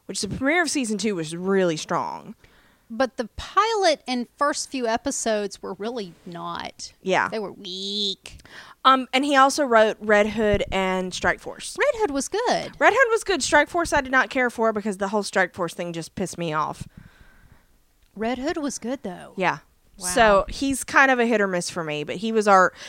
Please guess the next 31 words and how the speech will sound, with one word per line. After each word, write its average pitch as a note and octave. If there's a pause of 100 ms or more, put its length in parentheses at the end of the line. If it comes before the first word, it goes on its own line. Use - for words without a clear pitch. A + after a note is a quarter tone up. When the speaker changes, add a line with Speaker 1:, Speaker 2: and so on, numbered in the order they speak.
(100)
Speaker 1:
he D#4
was D#4
our D4
writer C4
when G3+
he's G3 (140)
predominantly A#3
a F3
director. F3 (760)
And G3
I G#3
believe A3+
he's G#3+
Speaker 2:
Okay. G3
Speaker 1:
a F3
producer F3
of D#3+
Gotham D#3+
too. F#3
There's, C4
like, A#3
Gotham D#4+
has, A#3
like, G#3
fifty-seven F#3
producers. E3+
Speaker 2:
<laughs> C#4+ (1400)
Speaker 1:
Because C4+
there C#4+
was C#4+
a, A3